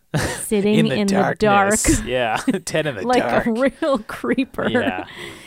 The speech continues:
Speaker 2: And she sees her Slayer stuff spread out on her desk.
Speaker 1: What do you think Joyce is doing at this moment? You think she's just, like,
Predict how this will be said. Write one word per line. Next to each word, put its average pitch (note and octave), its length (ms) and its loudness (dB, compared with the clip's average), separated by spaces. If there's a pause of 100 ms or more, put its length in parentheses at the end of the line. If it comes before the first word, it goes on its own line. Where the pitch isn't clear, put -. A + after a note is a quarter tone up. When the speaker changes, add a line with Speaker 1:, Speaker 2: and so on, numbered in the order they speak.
(440)
Speaker 2:
And A3 320 0
she A#3 140 -4
sees A3 320 -4
her G#3+ 100 -4
Slayer A#3 460 -2
stuff G3+ 560 -6
spread F#3+ 460 -2
out F#3 260 0
on F3+ 220 -6
her F#3 140 -4
desk. F3+ 680 -6
Speaker 1:
What D#3 140 -2
do A#3+ 40 -2
you C#4 60 -6
think C#4 220 -6
Joyce D#3+ 320 0
is B2 100 -8
doing G#2 300 -6
at G2 100 -8
this G2+ 220 -10
moment? F2+ 400 -8
You B2+ 100 -14
think C3 220 -10
she's B2+ 180 -6
just, - 240 -6
like, G#2 220 -6